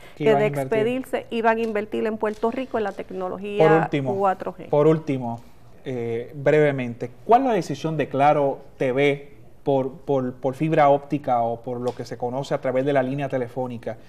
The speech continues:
Speaker 1: Se supone que ya haya una decisión en cuanto a esto, porque muchas personas están llamando a las redacciones de los medios de comunicación de que están molestos con OneLink, están molestos con Liberty, están molestos con Choice porque los precios son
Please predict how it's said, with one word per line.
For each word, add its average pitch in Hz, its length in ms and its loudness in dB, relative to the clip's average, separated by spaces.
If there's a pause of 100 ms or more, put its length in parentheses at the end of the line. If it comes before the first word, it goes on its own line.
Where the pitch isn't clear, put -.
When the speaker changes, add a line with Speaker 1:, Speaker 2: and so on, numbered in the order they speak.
(220)
Speaker 1:
Se - 120 -6
supone 139 400 0
que 175 160 0
ya 147 140 6
haya 185 160 4
una 175 160 0
decisión 160 480 -2
en 160 100 -8
cuanto 147 380 0
a 190 60 6
esto, 220 320 -2 (280)
porque 135 380 0
muchas 139 300 -4
personas 196 580 0 (160)
están 147 300 -2
llamando 185 420 0
a 220 40 8
las 208 120 2
redacciones 190 460 0
de 202 80 4
los 180 100 0
medios 180 260 0
de 185 300 0
comunicación 185 540 0
de 240 80 0
que - 80 -6
están 175 280 -2
molestos 208 500 2
con 127 280 -4
OneLink, 151 400 -2 (220)
están 170 220 2
molestos 208 420 2
con 151 240 0
Liberty, 139 440 0
están - 360 -2
molestos 196 380 2
con 175 180 -2
Choice 175 220 0
porque 208 220 0
los 135 100 -2
precios 160 320 -4
son 220 320 -2